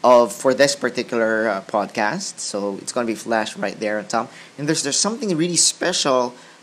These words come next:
uh, right there on top. When you can see, i-, it's like an animation of a waveform, but that's not animation.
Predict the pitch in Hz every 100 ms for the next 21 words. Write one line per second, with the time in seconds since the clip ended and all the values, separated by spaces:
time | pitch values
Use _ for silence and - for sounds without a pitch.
0 | - 135 127 123 123 - - 127 139 156
1 | 147 135 127 - 143 127 127 123 147 135
2 | 123 - 147 131 - - 95 120 - 135
3 | 131 127 120 131 135 127 123 131 127 120
4 | 107 110 127 165 175 127 113 110 - -
5 | 123 123 170 180 127 135 123 127 139 117